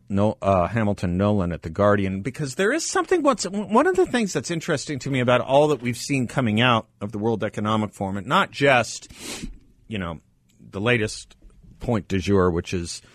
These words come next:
over one thousand people going there by private jet, over one thousand private jets as they complain about carbon emissions. Not that.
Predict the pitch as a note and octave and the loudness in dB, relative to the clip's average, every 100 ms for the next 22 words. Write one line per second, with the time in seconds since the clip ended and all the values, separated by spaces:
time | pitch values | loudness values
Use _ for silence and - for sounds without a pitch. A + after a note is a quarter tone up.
0 | - _ - F#2+ G2 E2+ F#2 F#2 G2+ F#2+ | -20 _ -6 0 2 2 0 2 2 2
1 | F#2 E2+ E2+ G#2 F#2 E2+ F#2+ F2+ F2 F2 | 0 -6 -6 -6 -4 -2 0 0 0 -2
2 | E2 E2 - F#2+ E2+ C2+ - G2+ E2 D2 | -2 -4 -2 0 0 -4 -4 -2 -2 -4
3 | G2 F2+ E2+ F2 E2+ E2+ - D#2+ F#2+ E2 | -8 -4 -4 -4 -2 -4 -4 -4 -4 -4
4 | C2+ - A2 F#2 - - - E2+ E2+ - | -4 0 0 0 -6 -10 -10 -12 -12 -16
5 | E2+ G2+ F2+ D#2+ D2+ - B2+ C#3 G#2+ E2+ | -10 -8 -8 -10 -10 -2 0 0 -2 -4
6 | - F#2 F#2 D3 E3 - F#2+ E2+ - - | -8 -8 -4 0 0 0 -2 -2 -6 -20